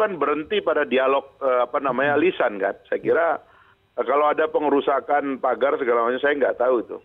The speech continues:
Speaker 2: Oke, Anda lihat apa yang memprovokasi mahasiswa jika tadi sudah diterima gitu dalam, ke-, di dalam, kemudian sudah diajak berdialog, apa yang kemudian membuat eskalasinya terus memanas di depan, eh, kantor Anda, Bang, ini, Bang? Ini kalau kita lihat dari, kalau Bang Fahri bisa melihat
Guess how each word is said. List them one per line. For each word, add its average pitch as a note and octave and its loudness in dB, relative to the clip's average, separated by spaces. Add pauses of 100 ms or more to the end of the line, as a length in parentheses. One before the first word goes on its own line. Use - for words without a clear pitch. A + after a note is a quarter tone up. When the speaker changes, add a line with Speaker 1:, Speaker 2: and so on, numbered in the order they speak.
(200)
Speaker 2:
Oke, D3 -6
Anda G3+ 0
lihat B3 0
apa A#3 -2
yang A#3 0
memprovokasi G3+ -2
mahasiswa G3 -2
jika E3 0
tadi F3 -2
sudah F3 -2
diterima F3 -2
gitu F3+ 0
dalam, G3 2
ke-, F#3+ -14
di D#3+ 0
dalam, F#3+ 2
kemudian F#3+ -4
sudah F3 -2
diajak D#3+ 0
berdialog, E3+ 0 (160)
apa A#3 -2
yang B3 -8
kemudian A3+ 0
membuat G3+ 0 (320)
eskalasinya G#3 0 (160)
terus G#3 -2
memanas G#3 -2
di F3+ -2
depan, F3 -2 (400)
eh, F3 -4
kantor G3 -2
Anda, G#3 0
Bang, C#3+ -4
ini, D3 -4
Bang? C3 -8
Ini A3 -8
kalau F3+ -2
kita F3+ -2
lihat G3 0
dari, E3+ 0
kalau E3+ 0
Bang E3 0
Fahri E3+ -2
bisa D#3+ -4
melihat D#3+ -2